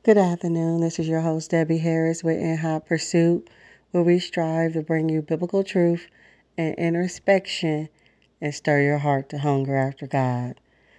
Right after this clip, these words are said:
So hopefully you guys are off to a great start for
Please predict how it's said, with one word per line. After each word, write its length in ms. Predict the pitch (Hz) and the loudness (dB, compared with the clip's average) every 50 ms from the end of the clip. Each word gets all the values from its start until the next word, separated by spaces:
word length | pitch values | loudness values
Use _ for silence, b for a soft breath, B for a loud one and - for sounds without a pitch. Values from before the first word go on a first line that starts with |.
| b b b _ | b b b _
So 120 | - 147 | -8 -6
hopefully 680 | 147 151 156 156 - - 156 156 147 147 147 147 147 | -4 -4 -4 -4 -2 0 2 2 4 4 2 2 0
you 180 | 147 147 147 139 | -2 -2 -4 -4
guys 480 | - 147 143 147 147 147 143 143 - | -4 -4 -2 0 0 0 -2 -2 -2
are 180 | 147 139 131 127 | -4 -4 -2 -2
off 280 | 143 135 135 139 151 - | -2 -2 -2 -4 -6 -10
to 220 | - - 151 143 | -6 -4 -2 -2
a 60 | 143 139 | -2 -2
great 520 | 139 - 143 135 135 135 135 135 - - | -2 0 0 0 2 0 -2 -4 -8 -12
start 480 | - - - 143 143 147 147 147 - - | -14 -4 -2 0 2 2 2 0 0 -4
for 520 | - - 151 143 139 139 139 139 143 147 | -8 -4 -2 0 0 0 0 -2 -4 -6